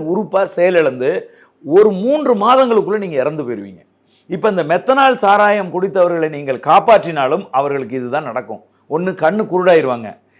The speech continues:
இன்னொன்னு கொஞ்சம் கொஞ்சமா அவங்க இறந்துருவாங்க. அப்போ இந்த மெத்தனால் அப்படிங்கிறது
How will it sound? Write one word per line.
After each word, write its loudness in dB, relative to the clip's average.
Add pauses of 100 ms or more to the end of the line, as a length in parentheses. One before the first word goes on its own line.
(100)
இன்னொன்னு -4
கொஞ்சம் 0
கொஞ்சமா -4
அவங்க -8 (100)
இறந்துருவாங்க. -8 (460)
அப்போ -2 (500)
இந்த -2 (140)
மெத்தனால் 4
அப்படிங்கிறது -2